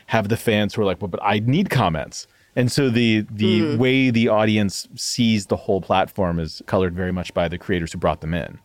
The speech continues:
Speaker 2: Well, I think the thing about YouTube is it has always been more interactive, and that has trained people, you know, 'cause it'll be like, "Let me know in the comments what you think about this." And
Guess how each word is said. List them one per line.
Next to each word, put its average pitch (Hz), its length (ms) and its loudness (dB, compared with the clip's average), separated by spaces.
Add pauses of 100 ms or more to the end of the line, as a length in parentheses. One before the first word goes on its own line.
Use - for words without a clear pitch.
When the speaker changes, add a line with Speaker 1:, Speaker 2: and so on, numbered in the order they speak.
Speaker 2:
Well, 254 180 0
I - 40 0
think 403 280 -2
the 269 80 -2
thing 233 180 -2
about 208 200 -2
YouTube 170 480 -4
is 156 160 -6
it 156 280 -4
has 165 220 -4
always 156 340 0
been 151 440 -4
more 156 520 0 (320)
interactive, 151 560 -4
and 151 140 -2
that 139 140 -2
has 147 220 -8
trained 135 520 -8
people, 175 560 -4 (380)
you 175 120 -2
know, 151 140 0
'cause 156 160 -6
it'll 160 140 0
be 160 120 0
like, 160 200 0
"Let 285 100 0
me 302 80 0
know 294 140 0
in 277 80 0
the 277 40 -2
comments 269 380 -2
what 190 60 -6
you 190 100 -12
think 185 140 -8
about 180 240 -4
this." 160 340 -6 (140)
And 143 460 0